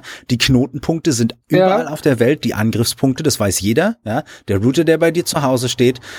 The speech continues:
Speaker 1: äh, der Router, der hier im Unternehmen steht, die Knotenstelle im Keller unten, da hast du keine, hast du keine, äh, keine Idee. Weißt du, du weißt nicht, wer da
Speaker 2: Kontrolle.
Speaker 1: unten, wer da unten
Speaker 2: Ja,
Speaker 1: in den
Speaker 2: klar.
Speaker 1: Keller geht und ein Kabel anzapft. Ja,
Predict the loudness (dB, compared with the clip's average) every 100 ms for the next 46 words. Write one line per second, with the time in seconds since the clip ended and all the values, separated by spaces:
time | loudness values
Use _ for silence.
0 | -8 0 2 2 0 0 0 0 2 0
1 | 0 0 0 2 2 2 0 -2 -4 -18
2 | -12 -8 -2 2 2 2 0 2 2 0
3 | 0 2 2 2 0 0 -2 -2 -4 -6
4 | -2 -2 -2 -4 -2 0 2 2 0 -2
5 | -6 -6 -4 -2 0 0 -2 -2 -2 -4
6 | -4 -2 -2 0 2 2 0 -4 -4 0
7 | -2 0 0 2 2 2 2 0 -4 -10
8 | -2 0 0 2 4 4 2 0 0 -8
9 | -8 -10 -10 -10 -6 -4 -2 -2 -2 -2
10 | -6 -8 -12 -20 _ 0 0